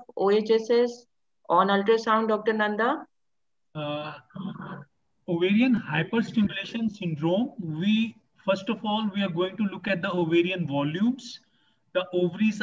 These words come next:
Speaker 2: are very bulky, forty C C.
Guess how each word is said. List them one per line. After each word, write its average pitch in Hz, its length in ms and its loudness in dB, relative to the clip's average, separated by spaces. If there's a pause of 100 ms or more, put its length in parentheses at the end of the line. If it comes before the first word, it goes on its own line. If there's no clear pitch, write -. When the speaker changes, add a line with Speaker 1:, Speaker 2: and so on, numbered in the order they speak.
Speaker 2:
are 180 300 0 (180)
very 180 320 0
bulky, 170 800 -2 (120)
forty 175 360 -4
C - 220 -12
C. 175 460 -8